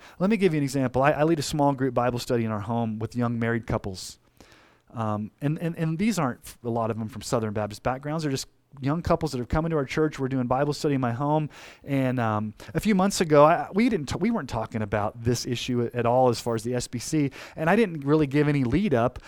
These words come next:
I just asked a simple question. I asked them this. Here's the question I asked. "Can you believe in the inerrancy of Scripture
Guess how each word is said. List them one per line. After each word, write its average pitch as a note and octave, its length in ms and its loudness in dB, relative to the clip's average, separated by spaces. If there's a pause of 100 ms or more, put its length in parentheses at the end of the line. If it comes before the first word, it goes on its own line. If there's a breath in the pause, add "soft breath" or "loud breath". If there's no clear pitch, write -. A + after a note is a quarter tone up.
(120 loud breath)
I F#3 120 2
just A#3+ 140 -2
asked D#3 260 0
a D3+ 40 -2
simple D#3 280 -2
question. B2+ 560 -2 (260)
I C#3+ 120 0
asked E3+ 260 -4
them A2 240 -4
this. A2+ 380 2
Here's C#3+ 180 -4
the A2+ 80 -4
question D#3+ 320 -2
I C#3 60 -4
asked. - 280 -12 (760)
"Can F#3+ 280 0
you A#3+ 120 2
believe B2+ 540 0 (400 loud breath)
in C#3+ 140 2
the C#3 120 4
inerrancy D3 460 0
of F3+ 80 -2
Scripture G2+ 720 -4